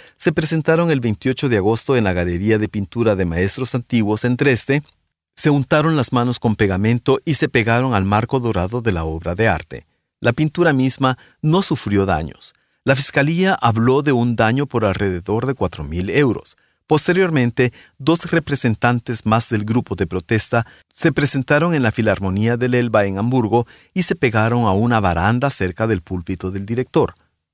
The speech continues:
Un colaborador de la orquesta soltó la barra y sacó a los activistas de la sala de conciertos. La protesta se efectuó antes del comienzo de un concierto de la Orquesta Estatal Sajona de Dresde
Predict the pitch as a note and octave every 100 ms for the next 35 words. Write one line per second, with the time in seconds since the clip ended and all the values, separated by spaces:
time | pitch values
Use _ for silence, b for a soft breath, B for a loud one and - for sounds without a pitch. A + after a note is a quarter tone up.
0 | _ _ _ - D3+ C3 B2 G#2 F#2+ E2+
1 | D#2+ A2 G#2+ G2 F2 F#2+ D#3+ C#3+ - B2+
2 | b b - C#3+ C3 - G3+ C#3 A2+ A#2+
3 | C#3 D3 A#2+ F#2 - A2 A#2 C3 C3+ B2
4 | - A2 G#2+ - C#3+ B2+ F#2 D#2 E2+ F2
5 | F2 F2+ A2+ - E2 - - - _ _
6 | _ _ - C3 E3 F3 D#3 E3 D3 B
7 | B - F3 E3+ E3+ - F3 - C#3+ C#3+
8 | C#3+ C3+ - G#2 A2 A#2+ - A2 A2 A2+
9 | A2 - A2+ G#2+ C3+ A#2+ G2 F2 - F#2+
10 | - G#2 - F2+ G2+ G2 F#2+ F#2 F#2+ G#2+
11 | B2 C3+ A2+ - A#2+